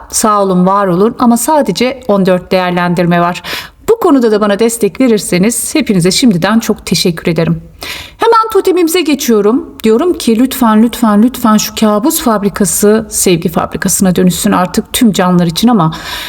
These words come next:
özellikle ve öncelikle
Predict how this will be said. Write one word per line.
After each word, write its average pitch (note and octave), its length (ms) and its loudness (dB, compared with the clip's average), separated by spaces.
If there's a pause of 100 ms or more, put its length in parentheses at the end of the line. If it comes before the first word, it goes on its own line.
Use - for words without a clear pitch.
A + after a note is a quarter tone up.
(440)
özellikle F4 680 0
ve C4+ 120 0
öncelikle B3 880 2